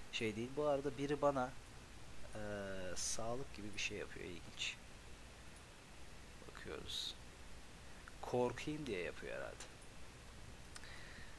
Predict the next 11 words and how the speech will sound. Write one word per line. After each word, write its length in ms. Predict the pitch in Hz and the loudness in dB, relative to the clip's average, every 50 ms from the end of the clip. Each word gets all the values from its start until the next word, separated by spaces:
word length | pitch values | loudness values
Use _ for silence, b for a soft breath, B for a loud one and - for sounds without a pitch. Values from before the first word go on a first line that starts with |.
| B B - - - | B B -10 0 6
Evet. 220 | 131 135 117 - - - - - - - - - B B B B B B B B - - - 202 | 10 10 10 10 8 4 -4 -4 -4 -4 -4 -6 B B B B B B B B -8 6 8 10
Peki 440 | 196 190 - - 151 147 143 139 127 120 | 10 10 10 8 8 8 8 6 6 12
göreve 360 | 127 170 196 208 196 190 196 | 12 12 12 12 12 12 12
nasıl 240 | 190 190 170 - 147 | 12 12 12 12 8
gidiyoruz 320 | 117 110 98 101 95 92 - | 6 6 4 4 4 6 4
sevgili 400 | - - 101 98 95 92 92 90 | 4 4 4 2 2 2 2 2
arkadaşlar? 640 | 87 87 - 78 - - - - - - - - - - - - - - - - - - - - - - - - - - - - - - - - B B B B B B B B - | 2 2 0 2 4 4 4 4 4 2 0 0 0 -4 -6 -8 -10 -10 -8 -6 -6 -6 -6 -6 -8 -10 -10 -10 -8 -8 -6 -6 -6 -6 -6 -6 B B B B B B B B 4
Tıklıyoruz. 800 | - - - - - 226 214 165 120 131 135 - - - - - B B B B B B B B B - - | 4 4 4 6 10 12 12 12 12 10 6 2 2 2 2 0 B B B B B B B B B 10 12
Agent 480 | 185 214 220 214 175 180 196 196 - - | 12 12 12 12 12 12 10 8 6 6
Home 360 | - - 196 196 185 160 131 | 12 12 12 12 12 12 12
Base. 420 | 110 101 90 - - - - - | 8 6 6 4 2 2 0 0